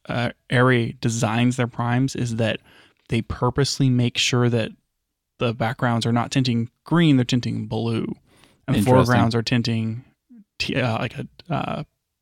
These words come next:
Speaker 1: not teal, uh, it's like a, what's the opposite of,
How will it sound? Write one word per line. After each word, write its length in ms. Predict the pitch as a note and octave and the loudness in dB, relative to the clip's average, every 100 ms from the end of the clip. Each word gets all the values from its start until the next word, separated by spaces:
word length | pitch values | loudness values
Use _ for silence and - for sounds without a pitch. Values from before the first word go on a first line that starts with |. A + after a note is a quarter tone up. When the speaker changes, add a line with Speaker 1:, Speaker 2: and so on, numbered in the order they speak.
| _ _ _ _ _ | _ _ _ _ _
Speaker 1:
not 200 | D3 - | -8 -6
teal, 480 | - B2 A2+ B2 C3+ _ _ - | -8 -6 -6 -6 -10 _ _ -8
uh, 200 | - F3 | -8 -8
it's 120 | - | -6
like 140 | A#2+ A#2+ | -6 -6
a, 120 | - - _ _ _ - | -10 -14 _ _ _ -6
what's 140 | D3+ | -4
the 60 | C3+ | -2
opposite 360 | C#3+ C#3+ C3+ | -4 -4 -4
of, 200 | B2 B2 | -4 -6